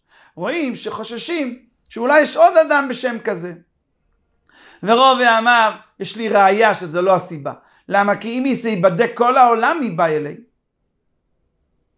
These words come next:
אולי היה עוד אחד כזה בנהרדעא שהלך למקום אחר. מה יעזור שנבדוק עכשיו בנהרדעא? אלא,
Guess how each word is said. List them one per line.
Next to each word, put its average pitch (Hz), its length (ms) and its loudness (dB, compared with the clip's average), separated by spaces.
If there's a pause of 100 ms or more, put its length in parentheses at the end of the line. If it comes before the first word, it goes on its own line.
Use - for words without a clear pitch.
(920)
אולי 180 200 6
היה 208 260 6
עוד 202 180 4
אחד 190 280 -2
כזה 185 240 -2
בנהרדעא 196 480 0
שהלך 185 400 0
למקום 196 400 -2
אחר. 170 280 -4 (480)
מה 214 160 2
יעזור 262 380 4
שנבדוק 247 580 -4
עכשיו 247 360 -6
בנהרדעא? 262 540 -4 (2500)
אלא, 202 320 4